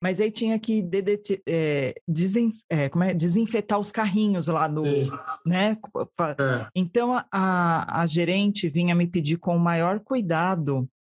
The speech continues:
Speaker 1: se eu poderia sair por uma hora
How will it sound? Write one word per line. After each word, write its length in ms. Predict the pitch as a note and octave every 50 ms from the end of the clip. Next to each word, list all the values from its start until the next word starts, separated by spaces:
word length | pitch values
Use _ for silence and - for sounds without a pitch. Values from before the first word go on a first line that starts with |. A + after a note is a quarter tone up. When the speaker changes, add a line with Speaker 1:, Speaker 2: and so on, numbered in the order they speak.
| _ _ _ _ _
Speaker 1:
se 120 | - - G3
eu 60 | F#3
poderia 680 | F3+ - G#3 G3+ F3 E3+ F#3 F#3 F3 F3+ F3+ F3 E3+
sair 580 | E3+ - - F3+ E3 D#3+ D#3+ E3 F3 F#3+ G3 F3+ - _
por 160 | - F3 E3+
uma 340 | F3+ G#3+ A3 A3 A3 F#3+ E3+
hora 500 | D#3 D3 C#3+ C#3 C#3+ D#3 E3 G#3 B3+ D4+